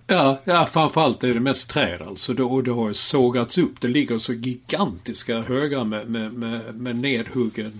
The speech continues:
nedhuggna träd och uppsågade. Så, eh,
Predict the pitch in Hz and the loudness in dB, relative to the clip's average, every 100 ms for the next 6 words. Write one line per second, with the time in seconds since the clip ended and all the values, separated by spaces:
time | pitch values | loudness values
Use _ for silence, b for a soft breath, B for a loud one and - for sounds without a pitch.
0 | - - - 127 127 101 120 113 117 117 | -18 -16 -10 -2 0 0 -2 -2 -4 -4
1 | 123 113 107 110 113 - 127 107 101 104 | -2 -2 -2 -4 -4 -4 -4 -4 -4 -8
2 | 104 101 B B B B - 139 123 113 | -8 -12 B B B B -6 -2 0 0
3 | 110 110 107 | 0 0 -2